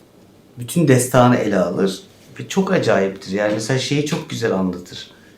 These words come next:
Erkeğin kendi içindeki kadınla buluşması gerekliliğini, kadının da kendi içindeki erkekle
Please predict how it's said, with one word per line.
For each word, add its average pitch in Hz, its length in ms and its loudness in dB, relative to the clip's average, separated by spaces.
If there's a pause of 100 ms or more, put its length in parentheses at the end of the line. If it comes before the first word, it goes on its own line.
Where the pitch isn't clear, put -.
(1900)
Erkeğin 123 640 2
kendi 135 300 0
içindeki 123 520 -8
kadınla 120 540 -2
buluşması 92 520 -12
gerekliliğini, 87 760 -8 (500)
kadının 143 440 0
da 170 120 0
kendi 113 240 -6
içindeki 113 380 -8
erkekle 110 420 -4